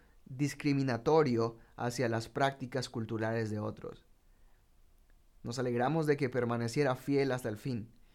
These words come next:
y nos animamos a que el Señor aún utilice a un hombre de tantas pasiones y fracasos aparentes. Y sin duda Él desea usarnos a nosotros con todas nuestras debilidades y fracasos también.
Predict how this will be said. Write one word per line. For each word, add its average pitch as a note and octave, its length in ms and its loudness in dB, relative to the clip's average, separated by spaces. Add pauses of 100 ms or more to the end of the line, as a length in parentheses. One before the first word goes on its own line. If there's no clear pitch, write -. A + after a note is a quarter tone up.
(320)
y - 100 -6
nos C#3 180 2
animamos C#3 600 4
a D3 100 2
que C3 220 -4
el C3 160 -4
Señor C3+ 640 -2 (320)
aún C3 300 0
utilice D#3+ 400 -2
a C#3+ 40 2
un C3+ 140 0
hombre C3+ 320 0
de A2+ 100 -4
tantas D3+ 640 -2
pasiones C#3 640 -4
y A2+ 40 -8
fracasos A#2+ 560 -4
aparentes. A#2 680 -4 (720)
Y - 80 -6
sin B2 180 -2
duda D#3+ 300 8
Él D3 420 2 (1080)
desea A#2+ 260 -2
usarnos C#3 560 0 (260)
a A#2 120 -6
nosotros A#2 580 -4
con A2 220 -6
todas C#3+ 300 0
nuestras B2 360 -2
debilidades A2 720 0
y A2+ 60 -4
fracasos G#2+ 580 -8
también. F#2+ 400 -10